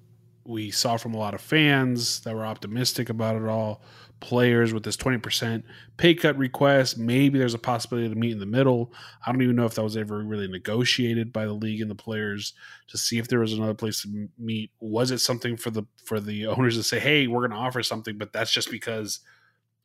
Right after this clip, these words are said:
we don't really wanna do this because we're not gonna make any money, so we're not gonna offer that at all"? Um, you know, the C F L has found itself in a,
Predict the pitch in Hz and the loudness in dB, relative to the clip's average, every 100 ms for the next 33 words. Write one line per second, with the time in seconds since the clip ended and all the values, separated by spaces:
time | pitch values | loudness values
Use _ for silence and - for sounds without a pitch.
0 | - 131 127 117 139 127 120 110 101 131 | 2 4 4 6 8 8 6 4 4 4
1 | 107 101 - 104 110 110 113 117 113 113 | 4 2 -2 -4 -6 -4 -2 -2 -2 -2
2 | 110 101 107 117 117 107 - 107 104 110 | -4 -4 -2 0 0 0 -2 -2 -2 -2
3 | 107 107 _ - - - - - 113 101 | -4 -6 _ -20 -20 -20 -8 -2 0 0
4 | - 110 104 98 104 104 - _ _ _ | -2 -2 -2 -2 -2 -2 -6 _ _ _
5 | _ _ _ 120 123 120 113 104 _ _ | _ _ _ 0 2 2 0 -8 _ _
6 | _ _ _ _ _ _ _ _ - - | _ _ _ _ _ _ _ _ -14 0
7 | 151 151 139 - 208 185 147 147 151 123 | 4 4 4 2 2 2 4 8 8 6
8 | 113 107 117 117 - 131 143 123 - 123 | 2 -2 -4 -4 0 2 2 2 2 0
9 | 110 117 110 | -2 -6 -4